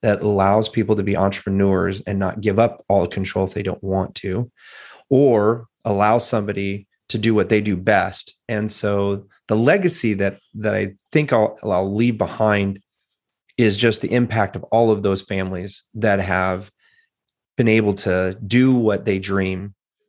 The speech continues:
and live out their legacies there. Um, I'm struggling with what my personal legacy will look like. So I just try to live the best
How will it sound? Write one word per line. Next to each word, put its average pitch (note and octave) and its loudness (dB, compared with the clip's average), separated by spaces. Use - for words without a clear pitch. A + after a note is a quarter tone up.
and G2 -2
live G#2 2
out F#2 -4
their A#2+ 4
legacies F#2+ -4
there. F#2+ -2
Um, A2+ -4
I'm A#2+ 2
struggling G2 0
with F#2+ -8
what F#2+ -2
my G#2 2
personal G2 -4
legacy F2+ -2
will F2+ -4
look F2+ -6
like. F#2 -12
So G#2+ -4
I G2 4
just A2+ -2
try A2+ 4
to G#2 0
live G#2 2
the G2+ -4
best G2 -2